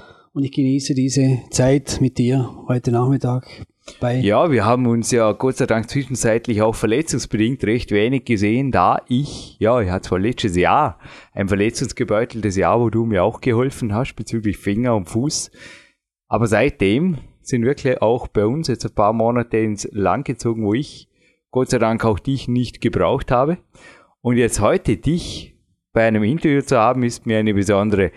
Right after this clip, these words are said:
Speaker 2: Ehre. Also zurück zum Ernst des Themas ist natürlich nicht Kaffee trinken heute, aber wir kommen der Sache dennoch ein bisschen nahe, denn der perfekte Ruhetag habe ich mir heute selbst vorgenommen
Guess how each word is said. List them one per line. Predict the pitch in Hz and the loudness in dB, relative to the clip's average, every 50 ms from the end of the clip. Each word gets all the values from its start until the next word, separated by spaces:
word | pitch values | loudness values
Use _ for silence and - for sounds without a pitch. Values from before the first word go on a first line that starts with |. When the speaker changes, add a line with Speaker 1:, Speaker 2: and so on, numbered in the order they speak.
| - - - - | -10 -20 -6 -2
Speaker 2:
Ehre. | 107 104 104 98 98 92 | 0 2 2 4 2 2
Also | 87 85 95 | 2 2 0
zurück | 85 - 98 117 123 - - | -2 -2 -2 -2 -2 -2 -2
zum | - 107 92 | -2 0 2
Ernst | 90 98 110 - - - | 2 2 0 0 0 0
des | 107 95 - - - - - - - - - - _ _ _ _ | 0 0 0 -2 -6 -8 -10 -14 -20 -20 -20 -20 _ _ _ _
Themas | - 117 110 117 120 120 123 117 - - - - - _ _ _ - | -2 0 2 2 2 2 0 0 -2 -6 -8 -10 -14 _ _ _ -8
ist | 127 117 - | -8 -6 -4
natürlich | 117 95 92 107 107 98 95 | -4 -2 0 0 0 0 0
nicht | 104 110 104 - - | -2 -2 -4 -4 -6
Kaffee | - 87 82 87 110 151 | -6 -4 -2 0 0 0
trinken | 160 - 147 147 156 - - 123 110 | 0 0 -2 -2 -2 -2 0 0 2
heute, | 104 113 120 - - 127 120 - - - - - - - _ _ - | 2 0 0 0 -2 -4 -4 -6 -10 -14 -14 -16 -18 -20 _ _ -2
aber | - 120 185 220 202 147 | 0 2 2 2 2 2
wir | 117 120 113 104 | 2 2 2 0
kommen | - - - 117 123 127 127 | 0 0 0 2 2 2 2
der | 123 120 | 2 2
Sache | 101 117 110 120 123 113 110 95 85 - _ | 2 2 2 2 2 2 0 -2 -4 -6 _
dennoch | - 92 113 151 156 151 | -4 -2 0 0 0 0
ein | 151 131 | 0 -2
bisschen | 143 123 120 117 | -2 -2 -2 -2
nahe, | 110 95 90 127 160 160 127 | 0 0 0 2 0 0 0
denn | - 110 104 107 113 110 - | 0 0 0 0 0 0 0
der | 117 113 | -2 -2
perfekte | - - 110 - - 156 170 - - - 170 151 | 0 -2 -2 -2 -2 -2 -4 -4 -2 -2 0 0
Ruhetag | 135 151 170 156 - - - 82 76 80 80 - - _ _ _ _ - - - - _ | 2 2 0 0 0 0 0 0 2 0 -2 -4 -10 _ _ _ _ -20 -20 -20 -20 _
habe | - - 104 117 | -6 -4 -4 -4
ich | - - | -2 -2
mir | 127 117 104 98 | -2 0 2 2
heute | 98 110 131 - - 127 123 120 107 - - _ _ _ _ _ _ _ _ | 2 0 0 -2 0 0 0 0 -2 -6 -12 _ _ _ _ _ _ _ _
selbst | - - 92 143 170 165 - - | -2 0 0 0 0 -2 -6 -2
vorgenommen | - 160 156 170 165 160 151 147 151 175 190 190 | 0 2 2 2 2 2 2 2 2 2 0 -2